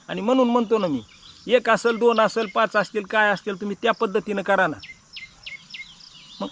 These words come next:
अशा पद्धतीत जर केलं तर कुठंतरी भागेल ना.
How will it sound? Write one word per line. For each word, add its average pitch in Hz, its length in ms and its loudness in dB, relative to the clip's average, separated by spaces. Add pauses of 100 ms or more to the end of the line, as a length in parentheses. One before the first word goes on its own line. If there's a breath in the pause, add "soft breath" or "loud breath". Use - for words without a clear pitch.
अशा 208 340 0
पद्धतीत 254 500 2
जर 226 200 4
केलं 185 580 2 (400)
तर 311 60 -4
कुठंतरी 320 420 0
भागेल 254 380 4
ना. 240 160 2